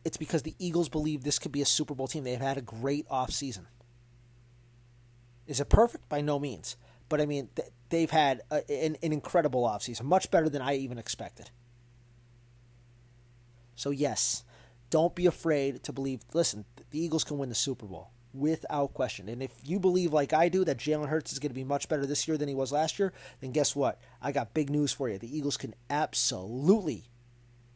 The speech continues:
win the Super Bowl this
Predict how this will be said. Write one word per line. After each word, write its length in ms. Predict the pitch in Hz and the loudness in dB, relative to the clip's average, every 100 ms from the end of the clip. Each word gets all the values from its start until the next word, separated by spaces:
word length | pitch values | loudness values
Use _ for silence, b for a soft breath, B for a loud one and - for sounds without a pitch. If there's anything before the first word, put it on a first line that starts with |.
| - - 120 | -20 -16 -2
win 380 | 143 143 151 - - - | 0 0 -2 -8 -12 -6
the 100 | 120 | -2
Super 480 | - - 156 147 131 | 2 2 2 0 -2
Bowl 480 | 127 113 110 104 - - - - | -2 -2 -2 -4 -12 -18 -14 -6
this 480 | 131 - - - | 0 0 0 -2